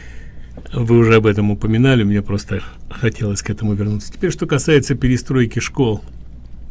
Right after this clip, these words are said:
Речь не идёт, а, о заботе о школьниках, о детях, о системе образования. В данном конкретном случае речь идёт о профсоюзах школьных учителей.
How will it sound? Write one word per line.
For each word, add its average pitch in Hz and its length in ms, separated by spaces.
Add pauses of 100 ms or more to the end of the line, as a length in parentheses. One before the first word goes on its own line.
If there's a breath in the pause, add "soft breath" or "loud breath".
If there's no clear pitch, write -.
(600)
Речь 156 400
не 139 180
идёт, 120 500
а, 107 540
о 113 40
заботе 110 680
о 113 200
школьниках, 110 840
о 104 100
детях, 104 500
о 98 40
системе 101 480
образования. 95 800 (480 loud breath)
В 120 80
данном 135 360
конкретном 107 540
случае 113 520
речь 117 280
идёт 110 440
о 120 100
профсоюзах 117 840
школьных 104 540
учителей. 95 640